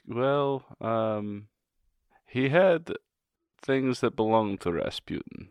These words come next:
He had, uh, items and characteristics and, um,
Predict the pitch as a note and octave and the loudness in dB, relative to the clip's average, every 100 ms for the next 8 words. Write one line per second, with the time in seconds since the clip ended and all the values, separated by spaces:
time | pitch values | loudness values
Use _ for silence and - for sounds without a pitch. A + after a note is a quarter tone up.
0 | _ - F#2+ G2+ G2 F#2 F#2 F#2 F#2 C2+ | _ -10 -4 0 0 -2 -2 0 0 2
1 | D#3 E3 D#3+ D#3 C#3+ B2+ A2+ G#2+ G2+ F#2+ | 2 2 -2 -4 -4 -2 0 0 -2 -4
2 | - B2+ - G#2+ A#2+ B2 - A2+ G#2 - | 0 0 0 0 0 -2 -4 -4 -4 -8
3 | G2 G2 F#2+ F2+ F#2 F2+ E2+ F2 | -6 -4 -4 -4 -4 -4 -6 -10